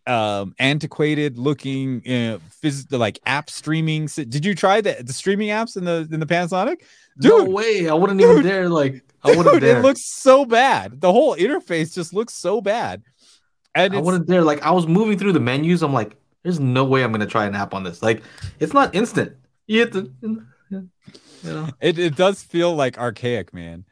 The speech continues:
Speaker 2: So, and I'm
Speaker 1: Mm-hmm.
Speaker 2: like, "How much is this?" I looked at, I had to look it up. Like, "How much is this thing?" I'm like, "Whoa, this thing's not
Speaker 1: Oh,
Speaker 2: even
Speaker 1: yeah,
Speaker 2: cheap."
Speaker 1: five hundred bucks, yeah.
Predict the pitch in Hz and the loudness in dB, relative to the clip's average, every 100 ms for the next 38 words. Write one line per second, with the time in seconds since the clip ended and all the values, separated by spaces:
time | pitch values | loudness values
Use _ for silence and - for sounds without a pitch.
0 | _ _ _ - 156 147 151 175 175 139 | _ _ _ 0 2 2 2 2 2 2
1 | 170 285 330 294 294 285 202 185 196 196 | -2 -2 -2 -2 0 0 2 2 2 -2
2 | 165 220 185 196 196 170 - - - - | 0 0 0 2 2 0 -2 -18 -20 -20
3 | - - 151 147 185 180 175 156 127 110 | -20 -12 -8 0 2 2 2 0 -2 -2
4 | 107 98 127 135 147 139 214 247 202 147 | -6 -8 -10 -6 -4 -4 -4 -2 -2 -4
5 | 107 - - - 175 240 196 202 196 123 | -6 -18 -20 -10 -4 -4 0 0 2 2
6 | 110 277 127 127 113 104 90 - 90 78 | 0 -2 -2 -4 -8 -8 -8 -10 -16 -18